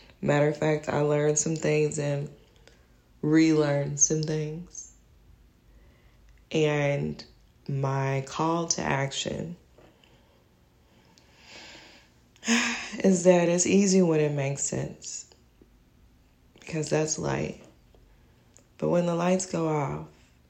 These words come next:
and it's dark, sense can still be made out of that situation. Just trust the, what was shown to you, and the light is still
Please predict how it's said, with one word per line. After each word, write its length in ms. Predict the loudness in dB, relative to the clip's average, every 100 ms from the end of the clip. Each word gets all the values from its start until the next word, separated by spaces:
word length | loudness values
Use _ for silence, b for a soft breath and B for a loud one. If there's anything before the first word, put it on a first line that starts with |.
| -20 _ _ _ _ _ _ _ _ _ _ _ -12
and 100 | -6
it's 180 | -6 -4
dark, 460 | -4 -2 -2 -4 -8 -20 _ _ _ _ _ _ _ _ _ _ _ _ _ _ _ _ _ _ _ _ _ _ _ _ _ _ -20 -10
sense 380 | 0 2 2
can 240 | -2 -2 -4
still 360 | -6 -2 -2
be 160 | 0 -2
made 320 | -2 0 0
out 180 | -2 -2
of 80 | -2
that 160 | -2
situation. 800 | -4 -6 -4 -4 -2 -2 -4 -6
Just 300 | -4 -4 -4
trust 480 | -6 -4 -2 -4 -4
the, 340 | -4 -4 -6 -6
what 180 | -4 -2
was 180 | -2 -4
shown 300 | -6 -6 -8
to 200 | -8 -6
you, 420 | -4 -4 -6 -10 B B B B -4
and 220 | -2 2
the 80 | 2
light 560 | 2 2 0 -4 -10 -20 _ -20 -18 -6
is 200 | 2 2
still 460 | 2 2 2 -2